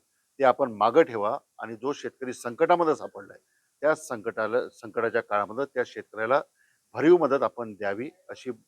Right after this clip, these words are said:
आग्रही मागणी राज्याच्या मुख्यमंत्र्यांना मी आपल्या माध्यमातून करतो. आणि जर तात्काळ जर शेतकऱ्याला मदत पुढच्या काळामध्ये सरकारच्या माध्यमातून मिळाली नाही, ठोस मदत जर मिळाली नाही,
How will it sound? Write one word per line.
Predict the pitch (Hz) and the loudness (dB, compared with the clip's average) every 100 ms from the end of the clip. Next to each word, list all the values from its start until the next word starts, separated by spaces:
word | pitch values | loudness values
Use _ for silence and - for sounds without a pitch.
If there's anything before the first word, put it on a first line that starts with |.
| _ _ - | _ _ -8
आग्रही | 117 104 165 | -8 -2 2
मागणी | 175 127 92 92 - _ _ _ _ | 4 4 2 -10 -20 _ _ _ _
राज्याच्या | 113 113 123 135 | -6 -2 -2 -2
मुख्यमंत्र्यांना | 113 - 123 117 123 120 | -4 -10 -6 -2 -2 -2
मी | 117 | 0
आपल्या | 120 - 120 | 0 0 -2
माध्यमातून | 113 104 107 - 98 | -2 -4 -8 -12 -14
करतो. | 92 95 147 165 _ - | -16 -10 -8 -8 _ -10
आणि | 113 139 160 _ _ _ _ _ - | -6 -6 -8 _ _ _ _ _ 4
जर | 156 175 208 _ _ - | 6 6 0 _ _ 0
तात्काळ | 120 - - 175 117 - _ _ _ _ _ _ | 0 0 4 6 6 0 _ _ _ _ _ _
जर | 143 139 | -6 -6
शेतकऱ्याला | - 123 - 123 131 | -10 -14 -4 0 0
मदत | 113 113 117 _ _ | 0 -2 -4 _ _
पुढच्या | 95 120 | -10 -6
काळामध्ये | - 107 101 104 127 139 - - | -2 -2 -2 -2 -2 -2 -8 -14
सरकारच्या | 98 - 110 120 | -6 -2 -2 -2
माध्यमातून | 107 101 104 110 131 104 | -4 -6 -8 -10 -10 -12
मिळाली | 101 139 185 185 | 4 10 10 8
नाही, | 117 98 _ _ _ _ _ | 0 -10 _ _ _ _ _
ठोस | - 196 - | 0 0 0
मदत | 165 160 | -4 0
जर | 151 | 0
मिळाली | 131 117 101 98 | 0 0 -4 -6
नाही, | 98 120 | -12 -12